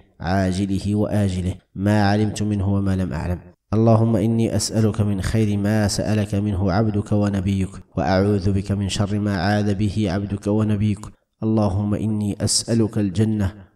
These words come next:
وما قرب إليها من قول أو عمل،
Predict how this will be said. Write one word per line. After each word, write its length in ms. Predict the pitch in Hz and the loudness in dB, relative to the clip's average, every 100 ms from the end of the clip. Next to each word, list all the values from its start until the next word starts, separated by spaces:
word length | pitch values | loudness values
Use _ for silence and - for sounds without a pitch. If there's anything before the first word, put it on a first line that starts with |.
| _ | _
وما 340 | - 110 117 104 | -4 0 0 0
قرب 380 | 107 110 101 101 | -2 -2 0 -2
إليها 540 | - 101 101 95 95 | -2 0 2 2 0
من 140 | 98 | -2
قول 380 | 92 - 98 98 | -4 -2 0 0
أو 100 | - | -2
عمل، 300 | 87 85 98 | -2 0 -2